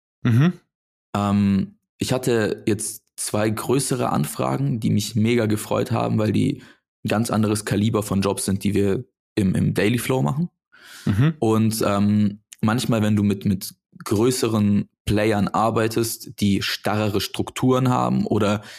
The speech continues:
Speaker 2: viel komplexere Probleme eben halt auch aus, aus deren Größe heraus haben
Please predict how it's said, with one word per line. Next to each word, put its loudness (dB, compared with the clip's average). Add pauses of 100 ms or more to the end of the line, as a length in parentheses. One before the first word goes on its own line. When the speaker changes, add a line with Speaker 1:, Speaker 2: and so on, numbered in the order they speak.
(140)
Speaker 2:
viel 0
komplexere -2
Probleme 0
eben 2
halt 0
auch 0
aus, -2 (300)
aus -4
deren 2
Größe 0
heraus -2
haben 0